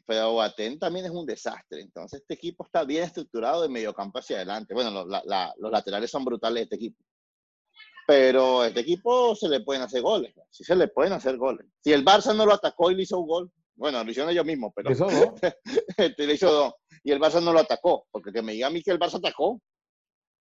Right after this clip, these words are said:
Speaker 1: Eh, eh, eh, obviamente, no vemos la, la magnitud de la defensa del Bayern porque los bichos hicieron ocho goles. Pues, ¿qué, qué le vas a, tú a, a, a, a, a criticar a un equipo que hizo ocho goles?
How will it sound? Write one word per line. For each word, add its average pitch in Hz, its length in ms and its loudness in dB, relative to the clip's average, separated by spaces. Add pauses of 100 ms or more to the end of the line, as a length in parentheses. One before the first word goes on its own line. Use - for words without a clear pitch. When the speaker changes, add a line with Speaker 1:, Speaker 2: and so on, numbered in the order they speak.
(360)
Speaker 1:
Eh, 113 140 -8
eh, 104 240 -6
eh, 110 180 -10 (200)
obviamente, 147 540 -4 (1300)
no 135 240 0
vemos 170 340 4
la, 127 220 2
la 123 140 -2
magnitud 123 560 -6
de 151 60 2
la 123 100 0
defensa 110 380 -6
del 151 100 -4
Bayern 139 280 -4
porque 135 200 -10
los 101 120 -14
bichos 170 200 -12
hicieron 147 340 -8
ocho 156 240 -8
goles. 123 420 -4
Pues, 104 260 -12
¿qué, - 100 -20 (420)
qué 117 80 -6
le 117 120 -2
vas 127 240 2
a, - 60 -16 (300)
tú 135 160 -6
a, 135 60 2
a, - 80 -4
a, 127 460 -2 (380)
a, 123 240 2
a 123 120 -2
criticar 117 440 -4
a 113 40 0
un 127 100 -4
equipo 139 360 -6
que 135 100 -2
hizo 123 200 -4
ocho 127 220 -4
goles? 120 300 -4